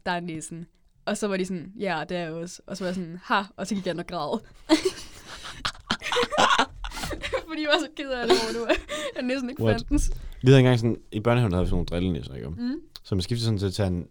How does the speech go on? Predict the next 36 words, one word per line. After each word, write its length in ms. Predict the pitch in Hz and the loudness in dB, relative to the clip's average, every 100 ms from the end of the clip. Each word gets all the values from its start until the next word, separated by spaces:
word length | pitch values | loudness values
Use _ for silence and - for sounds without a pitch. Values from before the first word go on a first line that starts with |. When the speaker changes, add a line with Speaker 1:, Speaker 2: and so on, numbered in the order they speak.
| - | -4
Speaker 2:
en 120 | 101 | 0
nisse 240 | 117 117 | 2 2
med 100 | 95 | 0
hjem. 200 | 85 85 - - - - - - - - - - | 0 -4 -6 -20 -20 -20 -18 -18 -20 -20 -14 -8
Og 60 | 101 | -2
så 60 | |
var 40 | 107 | 0
der 60 | |
altid 140 | 104 104 | 2 2
sådan 60 | |
noget 160 | 104 95 | 2 2
med, 140 | 92 - - - _ | 0 -4 -14 -20 _
vågen 260 | 98 101 95 | 2 2 4
op 80 | 95 | 0
om 80 | 95 | 2
morgenen, 280 | 95 92 90 - - - | 2 0 -2 -14 -20 -2
"What? 420 | 185 180 175 175 | 4 4 4 2
Mælken, 300 | 175 170 160 | 0 0 0
den 100 | 156 | 0
er 40 | 151 | 0
blå. 540 | 165 165 160 156 - | 2 4 6 6 4
Åh 160 | 143 147 | 2 4
nej, 240 | 147 143 | 6 4
det 100 | 135 | 2
er 40 | 131 | -2
drillenissen, 520 | - 139 139 127 127 | 2 4 4 0 0
der 60 | 127 | 0
har 60 | |
gjort 120 | 127 123 | 2 0
vores 160 | 123 | 0
mælk 240 | 143 127 135 | 0 0 2
blå. 340 | 151 139 131 | 6 6 6
Hvad 120 | 120 | 4
gør 120 | 120 | 2
vi 120 | 135 135 | 4 4
nu?" 360 | 143 143 117 | 6 4 4